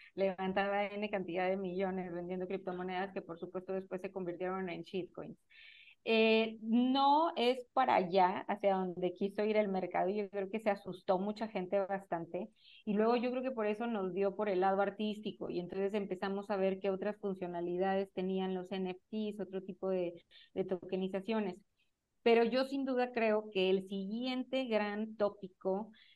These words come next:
eh, pues es justamente activos, ¿no? O sea, ¿qué, qué es lo que va a pasar con esos mercados? Entonces, ya hay hoy en día muchos proyectos que se han financiado con capital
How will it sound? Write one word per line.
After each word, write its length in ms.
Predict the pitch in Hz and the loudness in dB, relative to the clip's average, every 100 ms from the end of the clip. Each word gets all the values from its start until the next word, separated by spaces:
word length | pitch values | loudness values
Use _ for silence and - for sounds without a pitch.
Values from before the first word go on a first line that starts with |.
| _ | _
eh, 600 | - 185 175 170 165 160 165 | -2 0 2 2 2 -2 -2
pues 180 | 165 170 | -4 -2
es 220 | 185 190 | -4 -6
justamente 1200 | - - 196 - 208 202 185 185 190 185 190 190 - | -12 -4 -2 0 0 2 0 0 2 2 0 -6 -4
activos, 640 | 190 - 359 494 - - | -4 -2 -4 -2 -4 -6
¿no? 240 | 220 233 262 | -6 -4 -2
O 40 | |
sea, 260 | 226 190 - | 0 -2 -4
¿qué, 360 | - 220 220 220 | 2 6 6 2
qué 160 | 226 226 | -4 0
es 40 | |
lo 80 | 220 | 0
que 60 | 220 - | -2 0
va 60 | 220 | 0
a 60 | 214 | 2
pasar 200 | 202 202 | -2 -2
con 100 | 202 | -4
esos 160 | 202 | -4
mercados? 480 | 196 196 240 214 214 - - _ | -4 2 4 4 4 -14 -20 _
Entonces, 720 | - 220 240 233 - 214 185 185 _ _ _ - | -4 0 0 -2 -4 0 0 0 _ _ _ -8
ya 580 | 185 247 302 294 214 214 | 2 4 6 6 6 4
hay 160 | 277 | 2
hoy 240 | - 202 214 | 2 2 2
en 140 | 226 | 0
día 260 | 196 180 196 | 0 0 0
muchos 400 | 190 185 190 226 - | 0 0 -2 -8 -2
proyectos 600 | 214 180 180 - 208 220 | 2 2 0 -2 -4 -4
que 120 | 180 | -8
se 180 | 180 185 | -4 -2
han 200 | 175 190 | -2 -4
financiado 800 | 233 220 190 190 190 170 165 214 | -4 -2 -2 -2 2 2 2 0
con 160 | 190 180 | -2 -2
capital 540 | 175 185 175 175 180 | -4 -4 0 0 0